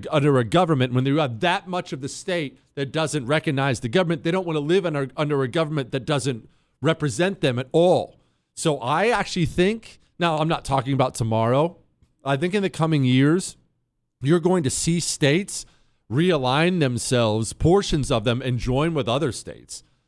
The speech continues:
I could easily see this happening. Uh, Chris said a seventy-state nation. Could be. I could see states joining, you know, each, or joining a neighborhood red state.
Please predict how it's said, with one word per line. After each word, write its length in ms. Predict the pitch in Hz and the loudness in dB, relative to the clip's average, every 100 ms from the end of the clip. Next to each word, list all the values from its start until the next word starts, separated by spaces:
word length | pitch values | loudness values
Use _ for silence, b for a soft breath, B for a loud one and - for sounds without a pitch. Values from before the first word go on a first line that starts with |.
| _ | _
I 100 | 151 | -4
could 220 | 175 170 - | -2 -2 -2
easily 680 | 180 214 226 196 147 120 107 | 2 4 4 2 0 0 -2
see 240 | - 117 | -2 -2
this 200 | 107 104 | -2 -2
happening. 540 | 120 107 - 92 85 101 | -2 -2 -4 -10 -12 -14
Uh, 300 | 107 123 117 | -16 -14 -6
Chris 240 | 170 151 | -4 -4
said 160 | - 135 | -2 -4
a 60 | |
seventy-state 680 | 120 - 127 123 117 - 120 | -2 -2 -2 -2 -2 0 -2
nation. 400 | 110 113 113 127 B B _ | 0 -2 0 -4 B B _
Could 220 | 294 220 | 0 2
be. 320 | 240 240 269 B B | 0 0 -2 B B
I 100 | 196 | -2
could 160 | 208 240 | -2 -4
see 240 | - 240 | -2 -2
states 480 | 220 - 208 202 - | -2 0 2 2 -2
joining, 800 | - 190 185 185 180 160 156 147 b b | 0 2 4 4 4 2 0 -2 b b
you 80 | - | 0
know, 220 | 170 156 151 - | 2 2 -2 -4
each, 280 | 190 170 - | -2 -2 -2
or 100 | 185 | -2
joining 420 | 151 175 190 185 | 0 2 2 2
a 60 | 165 | 2
neighborhood 640 | 139 151 160 147 127 143 | 4 4 4 4 4 2
red 340 | 104 117 127 139 | 2 2 2 0
state. 440 | - 175 170 240 | 0 2 2 -4